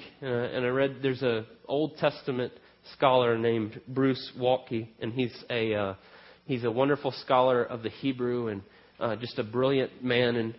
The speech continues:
and he says it this way when he talks about this idea of biblical justice, when we're trying to get to what does that actually look like. And I'll tell you, I'll just warn you as, as you hear this quote from this Old Testament,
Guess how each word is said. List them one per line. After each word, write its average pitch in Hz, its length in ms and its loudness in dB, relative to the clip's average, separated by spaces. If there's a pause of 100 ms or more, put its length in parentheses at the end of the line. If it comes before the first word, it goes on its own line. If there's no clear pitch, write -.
and 127 100 -2
he 123 160 -2
says 165 200 2
it 139 120 -4
this 139 220 0
way 117 100 4
when 113 160 0
he 110 60 -2
talks - 340 -4
about 123 260 -2
this - 160 -6
idea 120 340 2
of 107 140 -6
biblical 117 420 -2
justice, 101 460 -6 (100)
when 104 100 -10
we're 98 60 -10
trying 127 280 -2
to 120 80 -2
get 117 300 0 (160)
to 113 200 -2 (260)
what 165 100 8
does 156 100 2
that 147 140 6
actually 139 360 0
look 143 280 0
like. 117 220 0 (680)
And 165 100 4
I'll 185 140 4
tell 208 160 6
you, 156 140 8
I'll 156 200 6
just 170 160 -6
warn 160 320 6
you 135 160 6
as, 117 200 -2 (120)
as 131 120 -4
you 127 100 -2
hear 139 380 2 (180)
this - 240 -6
quote 131 320 -2 (440)
from 131 160 -2
this 120 300 -4 (280)
Old 147 160 2
Testament, 139 360 0